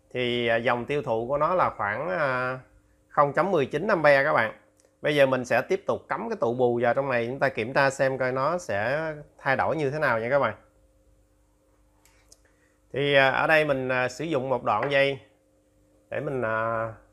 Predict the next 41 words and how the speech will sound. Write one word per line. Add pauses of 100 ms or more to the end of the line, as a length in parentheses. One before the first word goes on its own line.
(480)
kẹp
vô
cái
tụ. (720)
Thì,
à,
tụ
nó
sẽ
có
nhiều
cái,
à,
mức
điện,
à,
dung
các
bạn.
Thì
bây
giờ
mình
sẽ
sử
dụng
tụ
này
trước.
Đây
là
con
tụ
trong
bộ
đề
của
quạt
nè
các
bạn.